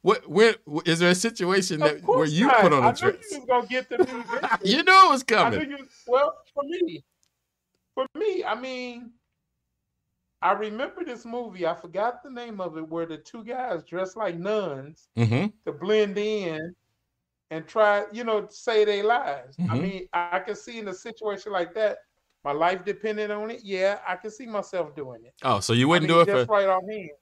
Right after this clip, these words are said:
Speaker 1: so no, no fun. You know, <laughs> you, you, a,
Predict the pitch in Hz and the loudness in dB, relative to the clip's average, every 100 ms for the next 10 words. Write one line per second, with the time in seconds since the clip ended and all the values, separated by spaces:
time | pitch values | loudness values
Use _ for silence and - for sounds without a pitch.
0 | _ _ - 104 123 175 - _ 117 180 | _ _ -4 2 6 6 4 _ 4 4
1 | 180 196 190 196 - - _ 185 170 151 | 4 4 4 4 -2 -10 _ 4 6 6
2 | 135 170 185 214 - _ - 220 185 - | 6 4 6 4 0 _ 0 0 0 -6
3 | - 175 | -6 -6